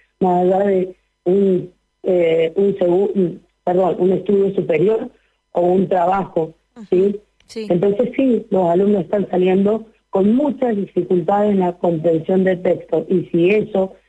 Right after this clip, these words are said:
Speaker 1: no está bien, no está bien, eh, no van a poder, eh, resolver un problema de matemática, no van a poder hacer un montón de otras actividades, de otras materias.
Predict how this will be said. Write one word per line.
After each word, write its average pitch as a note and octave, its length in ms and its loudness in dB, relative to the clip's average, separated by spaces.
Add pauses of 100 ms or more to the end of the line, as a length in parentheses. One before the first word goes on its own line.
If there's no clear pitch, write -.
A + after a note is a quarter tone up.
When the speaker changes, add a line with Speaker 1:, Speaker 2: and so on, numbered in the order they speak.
(440)
Speaker 1:
no F#3 160 0
está F#3+ 280 -2
bien, G#3+ 460 0
no F3+ 120 0
está F3 260 -2
bien, F#3 340 0
eh, E3+ 120 0
no F3+ 160 2
van G3+ 160 0
a E3 120 -4
poder, F#3 260 -2 (280)
eh, D#3 400 0
resolver F3 480 0
un F3 100 0
problema F3 400 0
de D#3+ 60 0
matemática, G3 880 -2 (460)
no G3 80 0
van G#3+ 160 2
a G#3+ 60 -2
poder F#3+ 220 0
hacer G3+ 200 -2
un G3+ 80 2
montón F#3 420 0
de F3 100 2
otras E3+ 340 -2 (380)
actividades, F3+ 680 0
de E3+ 100 2
otras E3 240 -2
materias. D#3 520 0